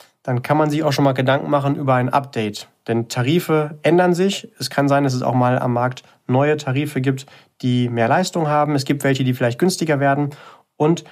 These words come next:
das Update bezieht sich auch auf meinen Bedarf. Es kann auch sein, dass ich über die Zeit den Bedarf, den ich damals beim Abschluss hatte,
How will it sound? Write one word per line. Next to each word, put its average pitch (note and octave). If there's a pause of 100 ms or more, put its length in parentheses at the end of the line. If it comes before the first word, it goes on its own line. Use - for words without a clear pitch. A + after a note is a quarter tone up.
(120)
das B2+
Update C#3+
bezieht C3+
sich C3+
auch C3+
auf B2+
meinen A#2+
Bedarf. C3+
Es C#3+
kann D3
auch C#3
sein, C3+
dass C3
ich B2
über B2
die B2
Zeit B2+
den A#2
Bedarf, B2+
den B2+
ich A#2+
damals B2+
beim A#2+
Abschluss C3+
hatte, C3